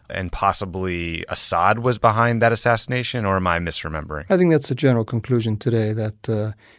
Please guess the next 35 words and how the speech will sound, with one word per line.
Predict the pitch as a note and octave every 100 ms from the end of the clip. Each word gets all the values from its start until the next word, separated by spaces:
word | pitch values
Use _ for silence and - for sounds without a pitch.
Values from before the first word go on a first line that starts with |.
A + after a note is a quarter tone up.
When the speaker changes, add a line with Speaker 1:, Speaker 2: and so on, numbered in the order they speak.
| _ _ C#3+
Speaker 2:
initially | D#3 D#3+ C#3
people | B2+ C3+ A#2+
thought | A#2+ A2+
that | A2
Syria | - C3 A#2 A2+
was | A2 A2+
really | A2+ A2
the, | A2 A2
the, | E3 B2+ B2
the | D3+ B2+
culprit. | - B2+ - B2+
I |
think | G#2+ B2
over | B2 A#2
time | A2 B2 A2+
the | A2
tribunal | - A#2 A#2+ A#2+ A2 A2+ _ _ _ _ _
was | B2+ A2+
moving | A#2 A#2 A2+ A#2 A2
and | G#2+ G2
actually, | G#2 - A2 G2+ G#2
uh, | G2+ G#2
found | - - A2+ G#2+
that | G#2+ G#2+
it |
was | A2+ A#2+ A2
more, | A#2 A#2 A2+ G#2+ _ _ _ _ _ _
uh, | D#3+ A#2 A#2
Hezbollah | G#2 B2 A#2 A#2 G#2+ A2
that | A2+
had | A2+ A2+
been | A#2 A#2 B2 _ _ _ - F#3+
behind | C3 F2 A#2 B2
it. | C3 _ _ _ _ _ _
Yes. | - - -